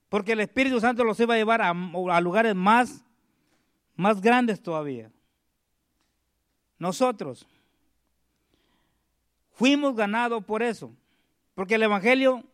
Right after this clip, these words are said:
salió de ese lugar, salió de Israel, a todos los confines de la tierra, a todos los lugares.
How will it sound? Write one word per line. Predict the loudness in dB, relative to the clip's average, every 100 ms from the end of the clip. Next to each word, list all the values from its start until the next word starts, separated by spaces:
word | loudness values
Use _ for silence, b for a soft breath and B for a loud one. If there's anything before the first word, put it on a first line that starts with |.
| _ _ _
salió | -4 2 4 4 6 6 6
de | 2
ese | 0
lugar, | -2 -2 -2 -4 -12 _ _ _ _ _ _
salió | -2 4 4 8 8 8
de | 6
Israel, | 2 0 -2 -4 -10 -18 _ _ _ _ _ _ _
a | -2 -2
todos | _ 6 6
los | 6 2
confines | -2 0 0 2
de | 0
la |
tierra, | 0 0 0 -4 -10 _ _ _ _ _
a | -4 2
todos | 4 4
los | 4 2
lugares. | 0 0 -2 -6 -14